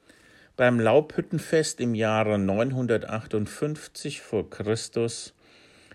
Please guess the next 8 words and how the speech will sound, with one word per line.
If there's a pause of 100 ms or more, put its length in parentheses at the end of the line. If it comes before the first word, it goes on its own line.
(120)
in
das
Heiligtum
verbringen
lassen. (2250)
Und
der
Tempel,